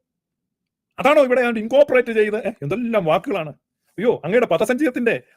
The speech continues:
ആ വിൽപ്പത്തിക്ക് മുമ്പിൽ ഞാൻ നമ്രശിരസ്കനായി പോയി കേട്ടോ. ഓ, പണ്ഡിത ശ്രേഷ്ഠ, ഭയങ്കര. മലയാള ഭാഷയുടെ ഗതികേട്, മലയാള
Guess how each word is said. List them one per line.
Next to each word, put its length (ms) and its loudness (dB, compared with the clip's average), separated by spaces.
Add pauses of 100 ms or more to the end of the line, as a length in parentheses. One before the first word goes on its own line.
ആ 60 0
വിൽപ്പത്തിക്ക് 420 -4
മുമ്പിൽ 460 -4
ഞാൻ 120 0
നമ്രശിരസ്കനായി 560 -2
പോയി 120 -2
കേട്ടോ. 320 -2
ഓ, 80 0 (160)
പണ്ഡിത 400 -6
ശ്രേഷ്ഠ, 520 -2 (400)
ഭയങ്കര. 280 -2 (2500)
മലയാള 500 0 (120)
ഭാഷയുടെ 640 -2 (440)
ഗതികേട്, 380 0 (3000)
മലയാള 300 2